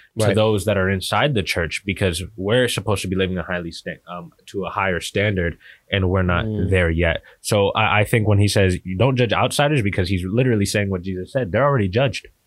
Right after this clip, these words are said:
Speaker 1: You don't judge
Speaker 2: Mm.
Speaker 1: them already. They,
Speaker 2: Yeah.
Speaker 1: there's no point.
Speaker 2: So then, so then if I'm a person in the church, I've given my heart to Jesus, I no longer have a right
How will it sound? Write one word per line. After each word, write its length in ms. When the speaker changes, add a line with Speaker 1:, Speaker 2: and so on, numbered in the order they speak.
Speaker 1:
You 80
don't 200
judge 240
Speaker 2:
Mm. 20
Speaker 1:
them 160
already. 280
They, 160
Speaker 2:
Yeah. 60
Speaker 1:
there's 180
no 120
point. 320
Speaker 2:
So 340
then, 340
so 160
then 160
if 100
I'm 160
a 60
person 540
in 300
the 100
church, 640
I've 200
given 260
my 140
heart 220
to 80
Jesus, 560
I 120
no 240
longer 400
have 220
a 80
right 360